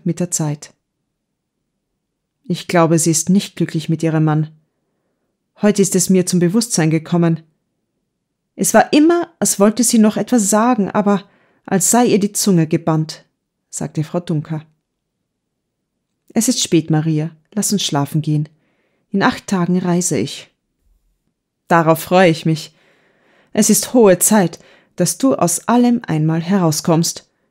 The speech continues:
Dann geht's mit frischen Kräften vorwärts. Siebtes Kapitel im Seebad. Schöne Herbsttage folgten auf den etwas regenreichen Sommer.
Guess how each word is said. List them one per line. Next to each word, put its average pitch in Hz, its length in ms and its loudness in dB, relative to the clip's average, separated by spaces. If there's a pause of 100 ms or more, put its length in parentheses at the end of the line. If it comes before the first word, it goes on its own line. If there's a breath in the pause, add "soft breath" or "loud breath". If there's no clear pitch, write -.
(200)
Dann - 160 2
geht's - 240 0
mit 151 140 0
frischen 247 420 0
Kräften 165 480 -4
vorwärts. - 760 -4 (2500)
Siebtes 180 580 2
Kapitel 202 560 -4 (160)
im 220 180 4
Seebad. - 640 -2 (1500)
Schöne 240 340 4
Herbsttage 180 640 2
folgten 165 800 -4
auf 185 140 -4
den 165 160 -2
etwas 208 420 -2
regenreichen 156 540 0
Sommer. 139 400 -2